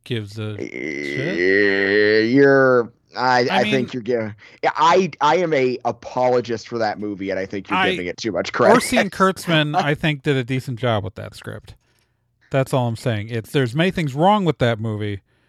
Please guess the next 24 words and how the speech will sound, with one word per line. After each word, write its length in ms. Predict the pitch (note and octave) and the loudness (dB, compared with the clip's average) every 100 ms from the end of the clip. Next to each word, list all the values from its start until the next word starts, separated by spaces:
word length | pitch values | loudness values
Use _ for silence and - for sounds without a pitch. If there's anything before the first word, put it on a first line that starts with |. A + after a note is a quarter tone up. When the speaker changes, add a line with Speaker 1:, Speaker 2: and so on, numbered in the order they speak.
| _ - | _ -4
Speaker 1:
but 120 | C3 | -2
I 40 | |
think 160 | D3 C#3 | -2 -4
the 60 | - | -10
script 460 | - F#3 F3+ - | -4 -2 -2 -2
is 120 | A#2+ | -6
okay. 360 | G#2+ F#2+ - G2+ - _ _ _ _ _ _ _ _ _ _ _ _ _ _ _ _ _ _ _ | -6 -8 -12 -14 -18 _ _ _ _ _ _ _ _ _ _ _ _ _ _ _ _ _ _ _
Speaker 2:
It's 180 | C#3 D3+ | -2 0
a 40 | |
good 180 | D#3+ E3 | 0 0
script. 640 | - C3+ G2+ - - - - | -2 -4 -4 -6 -16 -20 -10
I'll, 180 | F2+ A2 | -2 2
Speaker 1:
Yeah. 220 | F3 A2 - | 2 0 -2
Speaker 2:
I'll 160 | A2 A#2 | 0 0
give 220 | B2+ A#2+ | 0 -2
it 160 | A#2+ - | -2 -2
that. 340 | F#2 D#2+ - | -2 -4 -6
But 260 | A2+ G2 - | -6 -6 -4
yeah, 240 | G2+ D#2+ E2+ | -4 -4 -4
no, 340 | G2+ G2 F#2+ | -4 -2 -4
the, 480 | G2 G#2 G2+ F#2+ F2+ - - - _ - - - - - _ _ _ | -4 -4 -2 -2 -4 -8 -18 -20 _ -20 -20 -20 -20 -20 _ _ _
there 360 | C#3 B2 D#3 E3 | -2 6 8 8
is 280 | D#3 D3 C#3 | 6 4 4
a 580 | C3 A#2 A2+ G#2+ G2+ | 4 4 2 -2 -4